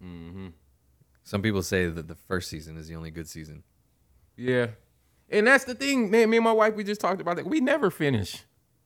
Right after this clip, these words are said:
Speaker 2: You don't?
Speaker 1: Nah, because
Speaker 2: So you need some one season shows. Me and my wife just watched this one called Daybreak on Netflix. It's like another zombie thing, but it's like some shit happened and only people over eighteen got turned into zombies.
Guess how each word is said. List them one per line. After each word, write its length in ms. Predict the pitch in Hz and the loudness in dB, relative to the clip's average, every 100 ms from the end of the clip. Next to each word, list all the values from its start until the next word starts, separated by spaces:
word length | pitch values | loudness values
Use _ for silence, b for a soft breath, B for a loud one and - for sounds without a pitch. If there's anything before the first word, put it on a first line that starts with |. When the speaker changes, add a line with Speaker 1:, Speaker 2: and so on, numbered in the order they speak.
| - | -4
Speaker 2:
You 100 | 92 | 2
don't? 240 | 107 147 - - | 4 2 -4 -4
Speaker 1:
Nah, 240 | 226 240 - - | 2 2 2 -6
because 380 | 208 226 214 175 | 2 4 4 2
Speaker 2:
So 140 | - 95 | -10 -8
you 80 | |
need 140 | 98 82 | -8 -8
some 140 | 82 | -10
one 180 | 82 90 | -4 -4
season 340 | - 82 80 | -4 -10 -12
shows. 340 | 78 82 80 82 | -14 -12 -10 0
Me 100 | 135 | 4
and 60 | |
my 80 | 139 | 6
wife 140 | 120 117 | 6 4
just 160 | 104 | 0
watched 180 | 107 98 | -2 -2
this 120 | 101 | -4
one 260 | 101 95 82 | -8 -8 -10
called 200 | - 85 | -12 -10
Daybreak 560 | 82 87 104 117 - - 110 | -4 0 4 2 2 -8 -12
on 140 | 107 | -4
Netflix. 420 | 110 - 131 - | -4 -4 -6 -6
It's 120 | 98 120 | 2 4
like 80 | |
another 260 | 113 107 92 | 6 6 4
zombie 320 | 92 95 90 | 4 2 0
thing, 220 | 82 82 | -2 -2
but 100 | 90 | 2
it's 160 | 98 - | 2 4
like 260 | 98 82 - b b b b b | 2 0 -8 b b b b b
some 180 | - 101 | -12 -4
shit 220 | - 113 | 2 4
happened 480 | 117 117 120 120 110 | 6 6 4 0 -2
and 240 | 92 92 | -2 0
only 320 | 87 101 104 | 0 0 -2
people 400 | 98 113 98 95 | -4 -8 -8 -8
over 340 | 80 92 92 92 | -6 -8 -2 0
eighteen 520 | 85 87 92 92 98 | 0 -4 -10 -10 -6
got 180 | 98 - | -6 -4
turned 240 | 104 98 | -6 -8
into 180 | 101 98 | -10 -12
zombies. 520 | 101 98 101 107 _ | -10 -10 -12 -16 _